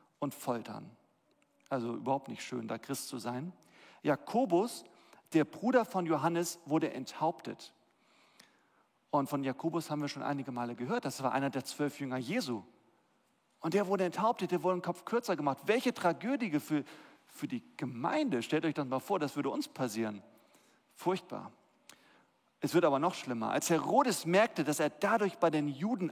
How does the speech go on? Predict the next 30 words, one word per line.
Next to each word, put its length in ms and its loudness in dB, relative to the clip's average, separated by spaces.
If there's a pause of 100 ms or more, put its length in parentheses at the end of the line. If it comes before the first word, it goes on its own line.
Ansehen 600 2
gewann, 520 0
also 200 2
alle 320 4
waren 180 4
gegen 200 0
diese 200 0
Christen, 520 -4 (340)
ließ 260 2
er 120 4
auch 80 4
noch 280 -2
Petrus 500 -4
gefangen 440 -6
nehmen, 400 -2 (260)
und 200 -6
zwar 300 -2
während 320 2
des 120 -6
Passafestes. 920 -10 (520)
Petrus 400 0
war 80 2
der 120 -2
Leiter 360 0
der 120 -4
damaligen 440 -2
Gemeinde. 520 -4 (1300)
Und 160 0
im 100 0
Passafest, 800 -2